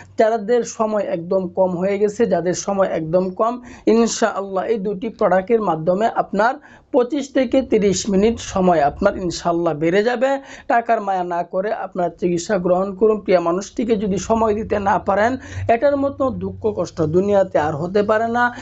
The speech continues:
প্রিয় মানুষের কাছে লজ্জিত হতে হয়। দিনের পর দিন আপনি টাকার মায়া করতেছেন, রোগ নিয়ে বসে আছেন। যদি আপনি রোগ নিয়ে বসে থাকেন, তাহলে এই রোগটা আস্তে আস্তে বড় আকার ধারণ করবে,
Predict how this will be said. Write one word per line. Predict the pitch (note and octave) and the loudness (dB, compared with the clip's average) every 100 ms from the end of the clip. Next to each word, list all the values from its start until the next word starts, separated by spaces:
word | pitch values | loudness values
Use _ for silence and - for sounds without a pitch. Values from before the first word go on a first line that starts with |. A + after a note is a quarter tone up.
| - | -6
প্রিয় | - G3+ | 0 2
মানুষের | E3+ E3+ - G3+ | 0 -4 -4 0
কাছে | G3 F#3 | 0 2
লজ্জিত | F#3 F#3+ F3+ G#3+ G3 | 2 2 2 0 2
হতে | F3+ E3+ G#3 | 0 0 0
হয়। | G#3 G#3+ | 0 0
দিনের | F3 G#3+ A3+ | 0 0 -2
পর | A3+ F#3+ E3 | 0 0 0
দিন | D#3+ A3+ B3+ - - | 2 2 0 -10 -6
আপনি | G#3 G#3 B3 | -2 0 -2
টাকার | A#3+ A3 G#3+ G#3 | 0 0 0 -2
মায়া | F#3+ F3+ | 0 -2
করতেছেন, | F3+ F3+ - G3+ A#3+ F#3 | -2 -2 0 0 2 2
রোগ | G3+ F#3+ | 2 2
নিয়ে | G#3 F#3 | 2 2
বসে | D#3+ F3 G3+ | 0 0 2
আছেন। | G#3 G3+ B3 C4 - - - F3+ | 2 4 2 2 -4 -14 2 4
যদি | B3 - | 6 4
আপনি | A3+ A3+ A#3 | 2 -2 -4
রোগ | G#3 A3+ | -2 -2
নিয়ে | A3 G#3+ | 0 2
বসে | E3+ F3+ G#3+ | 2 0 0
থাকেন, | G#3+ G#3+ A#3 A3 | 0 2 2 0
তাহলে | F3 E3+ F3 | 0 0 0
এই | - G#3 | 2 2
রোগটা | F#3 F3+ - F#3 | 2 -4 -2 -4
আস্তে | D#3 - A#3 | -4 -4 -2
আস্তে | F#3 - | 0 0
বড় | D3 F3+ G#3 | 2 4 4
আকার | G3 G3 E3 | 2 0 0
ধারণ | D#3 F3 G3 | 0 0 0
করবে, | F#3+ A#3 B3 | 2 4 4